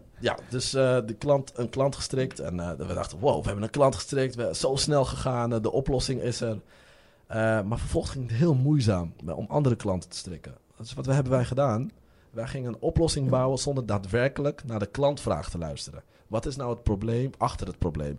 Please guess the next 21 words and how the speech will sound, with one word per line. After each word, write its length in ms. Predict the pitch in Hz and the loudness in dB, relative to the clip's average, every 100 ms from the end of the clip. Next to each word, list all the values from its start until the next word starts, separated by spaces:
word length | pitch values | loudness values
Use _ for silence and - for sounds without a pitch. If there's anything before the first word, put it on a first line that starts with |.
| - - | -12 -2
Wat 260 | 101 135 | 0 0
lossen 260 | 127 127 113 | -2 -4 -4
wij 120 | 120 | -4
nou 140 | 117 | -6
daadwerkelijk 560 | 98 92 92 120 123 110 | -6 -2 0 0 -2 -4
voor 100 | 104 | -2
jou 160 | 92 - | -2 -2
op? 300 | 98 - - - - - _ _ _ _ _ _ - | -4 -6 -18 -20 -20 -20 _ _ _ _ _ _ -20
Eh, 100 | - | -20
dan 100 | - | -20
krijg 260 | - - - | -14 -12 -12
je, 60 | 76 | -12
eh, 240 | - 58 | -12 -8
heel 200 | 82 104 | -2 -2
veel 140 | - - | -2 -8
input, 420 | 110 135 135 - - | -8 -6 -6 -8 -12
eh, 100 | - - - - | -10 -12 -16 -12
fraude, 440 | - 101 107 107 | -6 -4 -2 -2
eh, 260 | 113 87 - | -4 -8 -12
efficiëntie, 520 | - - 92 - 104 | -16 -12 -10 -10 -10
whatever. 320 | 85 98 139 | -6 -4 -6